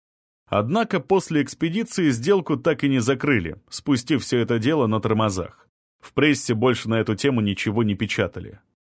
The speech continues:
Тем не менее, некоторые конгрессмены узнали о таких планах и были недовольны. Поскольку мы плотно тренировались перед полетом на Аполлоне пятнадцать, то ничего не знали об этой истории.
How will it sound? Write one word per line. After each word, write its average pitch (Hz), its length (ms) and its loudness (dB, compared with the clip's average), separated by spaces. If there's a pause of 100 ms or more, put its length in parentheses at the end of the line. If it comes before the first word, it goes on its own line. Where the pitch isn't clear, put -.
(320)
Тем 120 200 2
не 143 120 4
менее, 214 320 0
некоторые 160 480 -2
конгрессмены 147 760 0
узнали 147 440 2
о 139 60 4
таких 127 360 -4
планах 170 480 0
и 120 40 2
были 143 360 2
недовольны. 127 840 0 (920)
Поскольку 208 540 0
мы 160 120 2
плотно 151 400 0
тренировались 127 680 2
перед 113 280 -2
полетом 127 400 2
на 107 120 2
Аполлоне 120 400 2
пятнадцать, 123 720 -4
то 104 100 -2
ничего 113 400 2
не 151 140 2
знали 147 340 2
об 143 160 4
этой 131 240 0
истории. 92 560 -4